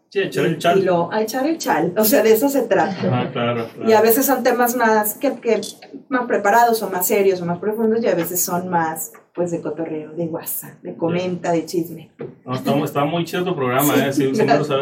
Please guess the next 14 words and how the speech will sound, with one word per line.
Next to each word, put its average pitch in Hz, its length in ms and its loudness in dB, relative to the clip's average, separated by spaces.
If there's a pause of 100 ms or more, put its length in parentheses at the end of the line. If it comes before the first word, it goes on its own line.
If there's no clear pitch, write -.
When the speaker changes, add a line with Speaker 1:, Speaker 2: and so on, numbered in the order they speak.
Speaker 1:
han 135 40 -6
dado 139 180 2
los, 131 240 -2
los - 120 -6
Speaker 2:
Pues 233 180 -2
trato 240 200 4
Speaker 1:
dos. 311 80 4
Speaker 2:
de 330 80 2
que 285 80 0
esté 247 220 0
variado 214 680 0
para 185 200 -8
que 190 120 -4
haya 196 600 -2